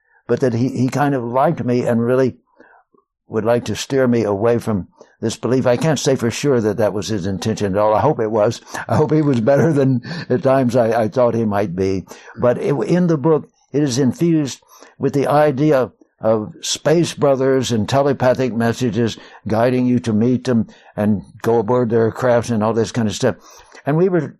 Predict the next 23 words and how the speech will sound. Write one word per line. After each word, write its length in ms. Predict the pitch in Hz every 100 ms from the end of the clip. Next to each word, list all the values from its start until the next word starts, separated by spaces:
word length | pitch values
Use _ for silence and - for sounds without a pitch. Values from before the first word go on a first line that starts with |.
| -
pretty 220 | 156 165
much, 340 | 160 143 - - -
at 120 | 123
least 240 | 127 143 131
I 100 | 143
was, 320 | 120 92 - _ - _
pretty 200 | 147 143
much 300 | 123 120 -
taken 380 | - 139 147 147
in 180 | 135 123
by 180 | 107 101
that. 280 | 101 101 - _ _ _ -
But 240 | 120 117
then 360 | 139 151 147 - -
after 500 | - 156 160 151 131 - _ - 139 -
wising 440 | - 120 147 143 139
up 100 | 123
to 180 | 123 107
Adamski 720 | 123 123 120 - 131 120 - - - -
and 200 | 110 107
Daniel 320 | 127 123 117
W. 280 | 107 117 107
Fry 520 | - 110 107 107 107